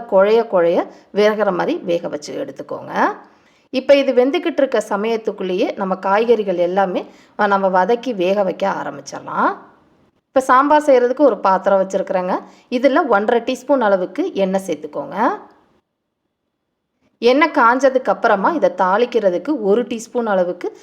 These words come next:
கடுகு உளுத்தம் பருப்பு சேர்த்துக்கலாம். அடுத்ததா ஒரு கால் டீஸ்பூன் அளவுக்கு வெந்தயம் சேர்த்துக்கோங்க. இப்ப போட்டிருக்கிற சாமான்கள் நல்லா பொரிஞ்சு வதங்கினதுக்கு அப்புறமா இதுல மூணு பச்சை மிளகாய்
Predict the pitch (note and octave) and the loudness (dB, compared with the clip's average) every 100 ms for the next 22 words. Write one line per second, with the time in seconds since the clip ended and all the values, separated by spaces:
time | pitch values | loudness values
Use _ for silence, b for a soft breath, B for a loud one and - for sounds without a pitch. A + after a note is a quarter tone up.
0 | B - A#3+ B3+ D4 C4 G3+ G3+ F#3 E3 | B 0 2 4 2 0 0 -4 -4 -8
1 | - F#3 D3+ - D3 D#3 G3+ G4 - _ | -8 -8 -10 -10 -12 -6 -2 -4 -6 _
2 | _ _ _ _ _ _ _ _ _ - | _ _ _ _ _ _ _ _ _ -2
3 | A3 C#4+ D#4+ C#4 E4+ E4 G#3 F#3+ A3 A3 | 0 2 4 4 4 2 -2 0 2 2
4 | A3 A#3 - C4 A3 F#3+ F#3 F#3 F4+ B3+ | 0 -6 -4 -4 0 0 -2 -6 -6 -2
5 | F#3 F#3+ G3+ F#3 F3+ - D#3+ - D3 E3+ | -2 0 -2 -2 -6 -14 -16 -18 -16 -6
6 | A#3 G4+ - _ _ _ _ _ _ _ | -6 -6 -10 _ _ _ _ _ _ _
7 | _ - A#3 C4 C#4+ D#4+ F4 E4+ D#4 C#4 | _ -10 -2 2 4 4 0 0 -2 2
8 | A3 A3+ G#3+ A3 A#3 F3+ F#3+ G#3+ A3 G#3 | 0 0 0 0 0 -2 -2 -4 -2 -2
9 | A#3+ A3+ F#3+ F3 F#3 F#3 F3+ - - F#3 | -2 -2 -2 -2 -4 -4 -6 -12 -6 -4
10 | E3 F#3 A4 B B B B A#3+ B3+ A#3+ | -2 -4 -6 B B B B -4 2 2
11 | D4+ A3+ C#4 A3+ - G3+ G3+ F#3+ F#3+ A3+ | 2 2 0 0 0 -4 -2 -4 -2 -4